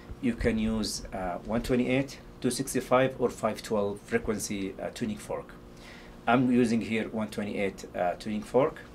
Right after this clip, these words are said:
Um, again, to start with, I have to do my control first, and then I go to my area of interest. When you ex-, uh,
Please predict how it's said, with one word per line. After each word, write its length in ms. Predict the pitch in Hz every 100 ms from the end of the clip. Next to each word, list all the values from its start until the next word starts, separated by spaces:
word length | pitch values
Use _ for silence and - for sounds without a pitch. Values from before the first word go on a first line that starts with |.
| - - - - - - -
Um, 520 | 101 95 95 90 90 - - -
again, 440 | 110 113 143 143 -
to 60 |
start 380 | - - 127 135
with, 180 | 160 143
I 80 | 104
have 280 | 113 107 -
to 100 | 104
do 240 | 107 101
my 180 | 92 87
control 360 | - 117 123 135
first, 400 | 135 151 160 -
and 140 | 110
then 120 | 107 101
I 80 |
go 220 | 92 101 92
to 140 | 92
my 260 | 90 87 92 - -
area 240 | 117 110 107
of 140 | -
interest. 540 | 196 - - - - - - - - - - - - - - - -
When 160 | 113
you 320 | 113 143 175 -
ex-, 220 | 127 110
uh, 360 | 120 107 104